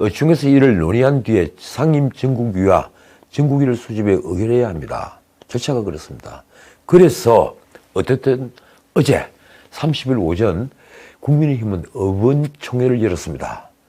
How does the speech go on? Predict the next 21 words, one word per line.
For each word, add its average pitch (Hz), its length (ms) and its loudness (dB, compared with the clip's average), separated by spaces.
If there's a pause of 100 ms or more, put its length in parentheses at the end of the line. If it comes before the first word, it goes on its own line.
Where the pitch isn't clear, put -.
(340)
그리고 117 260 -2
새로운 117 460 -2
비상대책위원회 113 920 -6
출범을 123 480 -8
논의했습니다. 80 640 -10 (220)
결론은 135 420 -4
이렇습니다. - 560 -16 (680)
비대위 123 460 2
재구성을 120 640 -2
위한 98 300 2
당헌 104 380 -6
개정안을 120 560 -4
추인하기로 135 560 -6
했다. - 480 -14 (1600)
당헌 143 360 0
개정안은 135 640 0
상임 147 380 -2
전국위원회를 131 680 -2
거쳐 95 260 -6
전국위에서 120 680 -2
의결되면 104 720 0